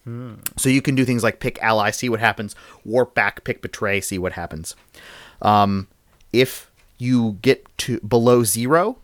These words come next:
Speaker 2: so i-, instead of your bracelet exploding, there's poison in it. If you get below zero, poison injects in you and you die.
Speaker 1: Mm-hmm.
Speaker 2: Um, so, th-, so that, that's mechanically what's going on.
Speaker 1: Is there,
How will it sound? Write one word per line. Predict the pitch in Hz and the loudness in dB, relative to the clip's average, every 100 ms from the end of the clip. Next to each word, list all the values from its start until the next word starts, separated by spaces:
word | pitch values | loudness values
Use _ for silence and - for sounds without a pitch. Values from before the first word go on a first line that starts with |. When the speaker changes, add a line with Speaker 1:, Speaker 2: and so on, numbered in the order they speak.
| _ _ - | _ _ -6
Speaker 2:
so | 151 110 | -2 -2
i-, | |
instead | 113 123 170 | -4 0 0
of | 143 | 2
your | 127 107 | 0 -2
bracelet | 82 123 120 101 | -2 -2 0 -2
exploding, | 92 - 104 104 | -6 -4 -2 -2
there's | 101 - | -6 -6
poison | - 107 107 110 | -2 0 0 -2
in | 107 | -2
it. | |
If | - | -6
you | 107 | -6
get | 110 | -4
below | 104 95 | -2 -2
zero, | 95 95 92 90 | -2 -2 -2 -4
poison | - 98 98 | -2 -2 -2
injects | 95 101 - | -2 -2 -2
in | 98 | -4
you | 90 | -6
and | 76 | -6
you | 80 | -8
die. | - 131 | -10 -12
Speaker 1:
Mm-hmm. | 98 95 - _ _ _ _ - - - - _ _ _ _ _ _ _ - | -14 -16 -20 _ _ _ _ -20 -20 -20 -20 _ _ _ _ _ _ _ -4
Speaker 2:
Um, | 90 87 85 80 80 - _ _ _ - | 0 2 0 -2 -6 -14 _ _ _ -14
so, | - 92 87 87 87 87 - _ _ - | -4 -2 0 0 0 -4 -14 _ _ -10
th-, | 90 - - _ - | -8 -6 -10 _ -6
so | - 107 | 0 8
that, | 143 - | 10 10
that's | 139 147 135 | 8 6 4
mechanically | 123 - 113 104 104 | -2 0 -2 0 -2
what's | 95 92 | -2 -4
going | - 92 85 | -4 -6 -8
on. | - | -6
Speaker 1:
Is | 180 165 - | -2 -2 0
there, | 165 151 147 | 0 2 -2